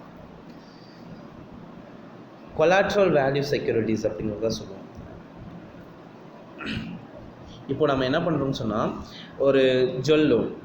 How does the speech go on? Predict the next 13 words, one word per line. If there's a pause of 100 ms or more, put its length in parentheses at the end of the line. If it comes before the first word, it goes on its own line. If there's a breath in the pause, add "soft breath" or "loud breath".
நகை
கடன்
எடுக்க
போறோம். (500)
இப்போ
நம்ம
நகையை
என்ன
பண்றோம்?
ஒரு (540)
அடமானமா
வைக்கிறோங்க, (760)
அப்படித்தானே?